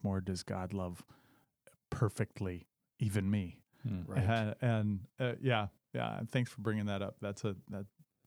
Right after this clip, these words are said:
Speaker 1: that's a good reminder for us.
Speaker 2: So in, in the categories that we're looking at, anger and despondency,
Speaker 1: Mm-hmm.
Speaker 2: uh, go next to each other.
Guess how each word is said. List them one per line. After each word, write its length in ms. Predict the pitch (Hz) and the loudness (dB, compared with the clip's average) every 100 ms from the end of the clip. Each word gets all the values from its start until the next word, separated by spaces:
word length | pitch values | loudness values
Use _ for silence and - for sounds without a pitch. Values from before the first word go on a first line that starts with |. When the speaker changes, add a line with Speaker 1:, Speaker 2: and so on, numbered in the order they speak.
| _ - | _ -8
Speaker 1:
that's 220 | 101 - | -6 -6
a 60 | 107 | -4
good 180 | 101 | -4
reminder 440 | 95 90 90 92 87 | -2 -2 -2 -2 -4
for 220 | - - | -8 -6
us. 120 | 95 - _ _ _ _ _ - 131 - _ _ _ _ _ _ _ _ _ _ _ _ _ _ - _ _ _ - | -8 -10 _ _ _ _ _ -16 -14 -14 _ _ _ _ _ _ _ _ _ _ _ _ _ _ -20 _ _ _ -6
Speaker 2:
So 260 | - 92 | 0 0
in, 260 | 92 92 98 _ _ _ _ _ - | 2 0 -2 _ _ _ _ _ -4
in 120 | 95 | -4
the 60 | |
categories 520 | 87 95 87 87 85 - | -2 -4 -2 -4 -4 -6
that 120 | 107 | -8
we're 100 | 95 | -8
looking 320 | 87 - 92 | -8 -6 -4
at, 180 | 87 95 | -4 -4
anger 360 | 107 95 90 87 | -4 -2 -2 -4
and 280 | 85 82 80 - _ _ _ _ _ _ _ | -4 -6 -8 -14 _ _ _ _ _ _ _
despondency, 1120 | 156 - - 90 85 92 101 107 - 113 139 139 _ _ 120 | -8 -8 -4 -4 -2 -4 -4 -4 -4 -4 -4 -8 _ _ -2
Speaker 1:
Mm-hmm. 240 | 101 98 90 | 0 0 2
Speaker 2:
uh, 280 | 110 104 82 | 0 0 -4
go 180 | 87 87 | -4 -4
next 380 | 85 82 87 - - | -2 -4 -6 -8 -10
to 140 | 85 | -8
each 200 | 82 - | -8 -6
other. 260 | 85 85 | -6 -6